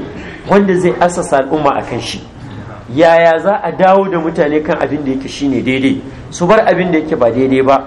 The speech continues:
To sallah, ƴan uwa, ayan nan da muka karanta yanzu ta ishe mu firgici da tsoro.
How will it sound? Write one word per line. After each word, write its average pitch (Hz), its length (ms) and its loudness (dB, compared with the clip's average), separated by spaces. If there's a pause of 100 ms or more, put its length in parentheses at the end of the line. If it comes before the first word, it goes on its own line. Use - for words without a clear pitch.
(300)
To 143 180 -2
sallah, 190 560 4
ƴan 170 240 2
uwa, 175 300 4 (320)
ayan 214 340 4
nan 185 160 0
da 160 80 2
muka 151 240 -4
karanta 139 480 2
yanzu 131 340 -2
ta 170 140 2
ishe 143 300 -2
mu 135 180 -2
firgici 135 460 -8
da 117 80 -6
tsoro. 101 340 -8